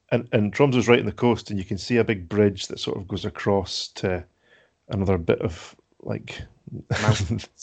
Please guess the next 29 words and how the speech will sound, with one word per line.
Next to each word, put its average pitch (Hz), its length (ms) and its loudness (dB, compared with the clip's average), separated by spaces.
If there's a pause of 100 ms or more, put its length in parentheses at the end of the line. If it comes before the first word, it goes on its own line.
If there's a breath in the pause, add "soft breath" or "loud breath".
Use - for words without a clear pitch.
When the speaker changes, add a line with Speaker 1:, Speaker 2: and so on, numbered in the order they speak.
(200)
Speaker 1:
<laughs> - 60 -16
yeah, - 380 6 (500 loud breath)
it 120 100 4
just, - 260 -4
it, - 180 0
it 113 140 -2
crosses 127 240 6
across 110 260 2
the 107 80 2
water. 98 400 2 (180)
Uh, 92 260 0 (580 loud breath)
it's 151 100 -2
not 226 120 8
a - 20 6
huge 107 260 2
bridge, 107 160 0
but - 120 4
it 110 80 2
looked 147 180 4
really 123 100 8
kinda 98 220 0
steep - 340 -2
and, 90 220 -2
and, 87 280 -6 (120)
and 87 260 -6 (260)
kinda 92 160 -8
crazy. 98 400 2
But 85 200 -6 (720 loud breath)
then 104 360 6